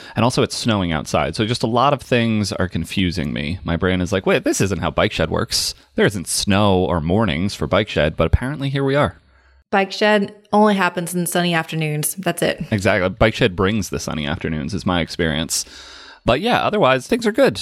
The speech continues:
Speaker 1: Working on some websites and building some things. Uh, actually, I've been playing around a bunch with things related to webhooks, which are a wonderful technology. And it's interesting, a lot of the different platforms that I'm looking at right now, everybody just supports webhooks. It's just obviously the way that we do this sort of thing now.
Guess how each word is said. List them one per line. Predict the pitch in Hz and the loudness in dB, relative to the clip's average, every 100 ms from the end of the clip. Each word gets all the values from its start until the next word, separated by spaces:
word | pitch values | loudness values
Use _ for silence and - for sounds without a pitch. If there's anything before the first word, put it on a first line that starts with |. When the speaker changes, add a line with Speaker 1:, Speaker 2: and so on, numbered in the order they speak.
| - | -4
Speaker 1:
Working | 120 117 117 | -4 0 2
on | 110 107 | 2 2
some | - 104 | 0 2
websites | 131 135 143 135 - | 2 2 0 0 0
and | 92 87 | -2 0
building | 117 127 123 | 2 0 0
some | 131 120 | -2 -2
things. | 135 127 127 123 120 - | 0 0 2 0 -2 -2
Uh, | - 85 | 2 2
actually, | 113 135 | 4 2
I've | |
been | 110 101 | 2 2
playing | 95 107 | 2 2
around | 101 95 95 | 2 2 2
a | 90 | 2
bunch | 92 92 - | 0 0 0
with | 92 85 | 0 -2
things | - 110 98 | -4 -4 -2
related | 92 92 | 0 0
to | 85 | 0
webhooks, | 85 85 123 135 - - - - - - - | 0 2 0 -2 -4 -6 -8 -20 -20 -16 -4
which | 98 | 0
are | - 87 85 85 87 | 2 4 4 2 2
a | 95 | 2
wonderful | 113 113 110 | 2 2 0
technology. | 101 - 87 92 98 | 0 0 2 2 2
And | 92 | 2
it's | 92 65 92 | 0 0 -2
interesting, | 104 95 95 95 | 0 0 0 0
a | |
lot | 87 87 | 2 2
of | |
the | 87 85 80 82 | 2 2 2 0
different | 95 - 82 - - - - - - - | -2 -2 -2 -4 -10 -20 -20 -20 -20 -4
platforms | - 107 131 120 110 | 0 2 2 0 0
that | |
I'm | 101 | 0
looking | 98 117 113 | 0 0 0
at | 110 | 2
right | 117 113 | 2 2
now, | 117 113 120 120 | 2 4 4 4
everybody | 98 101 98 101 | 2 2 4 2
just | 101 - | 0 -2
supports | 110 98 - | 0 0 2
webhooks. | 90 90 104 - | 2 2 0 -2
It's | 101 - | -6 -2
just | 95 - | -2 0
obviously | 87 92 - 98 | 0 -2 0 0
the | 90 | 2
way | 90 | 2
that | 90 92 | 2 0
we | |
do | 90 92 | 0 2
this | 95 - | 2 0
sort | 110 | 0
of | 101 | 0
thing | - 107 | -2 0
now. | 110 110 117 | 2 2 2